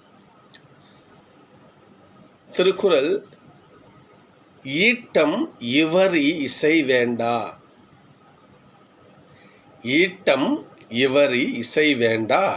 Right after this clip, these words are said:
வாடவர் தோற்றம் நிலக்கு பொறை" என்பது திருக்குறள். ஆயிரத்தி மூன்றாவது திருக்குறள் இது.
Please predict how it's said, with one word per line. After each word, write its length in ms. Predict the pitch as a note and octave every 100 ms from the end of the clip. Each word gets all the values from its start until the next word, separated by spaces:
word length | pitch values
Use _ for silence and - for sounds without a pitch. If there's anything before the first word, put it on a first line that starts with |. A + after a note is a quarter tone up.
| - - _ - _ - - B2
வாடவர் 760 | C3+ D3+ D3+ C#3 A#2 A#2+ A2 - - - - - - - _
தோற்றம் 760 | - D#3 F3+ - - D#3+ B2 C#3 C#4+ - - - - -
நிலக்கு 600 | A#2+ C3+ D#3 D#3 D#3 A3
பொறை" 480 | - - G#2+ A2+ B2 A#2+ F#2+ - - _ _ _ -
என்பது 240 | A2 B2+
திருக்குறள். 560 | A#2+ G2+ F#2+ - - - - - - - - _ _ - - - -
ஆயிரத்தி 680 | A2 C#3 D3 C3+ B2+ - C3+
மூன்றாவது 680 | A2 A#2 D3 D#3+ D3 C3 B2
திருக்குறள் 460 | - A#2 A#2+ A2+ G#2+
இது. 200 | F#2 -